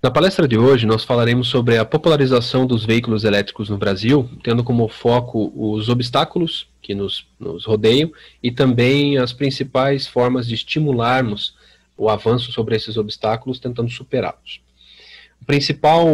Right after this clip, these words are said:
é, aspecto da mobilidade, e talvez a análise mais importante que deve ser feita, é pensar que ela deve ser planejada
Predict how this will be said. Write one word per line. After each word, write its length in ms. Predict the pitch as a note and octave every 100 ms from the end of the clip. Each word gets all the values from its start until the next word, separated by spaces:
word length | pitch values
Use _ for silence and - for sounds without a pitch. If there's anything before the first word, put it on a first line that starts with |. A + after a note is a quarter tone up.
| C3+ G#2+ - _
é, 220 | B2 A2 -
aspecto 500 | G#2+ - B2+ B2+ A#2+
da 80 |
mobilidade, 720 | A2+ G#2 G2 F#2+ A2 B2+ A#2 G2
e 220 | F#2+ G2+
talvez 460 | - G2+ G#2+ G#2+ G#2+
a 60 |
análise 380 | G2 G#2 G2+ G2+
mais 320 | G2 G2+ G2
importante 380 | G2+ G2+ - G2
que 80 | G2+
deve 260 | G2+ G2+
ser 140 | - F#2+
feita, 400 | - A#2 B2 B2+
é 40 |
pensar 380 | C3 A#2+ B2 A#2
que 120 | -
ela 160 | A2 G#2+
deve 160 | G#2+ G#2
ser 200 | - G#2
planejada 520 | G#2+ G#2 G#2 -